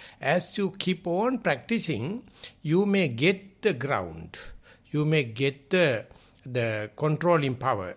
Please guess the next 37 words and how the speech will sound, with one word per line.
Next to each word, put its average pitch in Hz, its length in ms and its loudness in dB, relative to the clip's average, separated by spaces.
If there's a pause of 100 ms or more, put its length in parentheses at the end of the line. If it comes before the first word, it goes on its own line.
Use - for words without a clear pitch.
(120)
So 160 200 -4
at 135 220 0
the 143 60 -2
beginning 190 420 -2
you 160 80 2
have 131 140 0
to 117 100 -2
understand, 135 880 -2 (360)
uh, 139 120 -4 (100)
to, 135 460 -4 (420)
uh, - 40 -6
as 127 500 -2
to 247 320 -4 (160)
which 143 480 -2
one 196 400 2
your 185 160 6
mind 160 320 2
is 165 100 0
selecting, - 460 -2 (480)
with 120 140 -6
a 127 60 2
visual 135 380 0
object 151 380 -4
or 127 100 -2
sound 170 460 -4
or 127 100 -2
primary 147 420 0
object, 170 420 -2 (320)
whatever 151 380 0
it 143 200 0
may 113 140 -2
be. 90 320 -12
So - 200 -4
let 147 380 -2
the 214 100 2
mind 151 440 -2
to 185 340 -2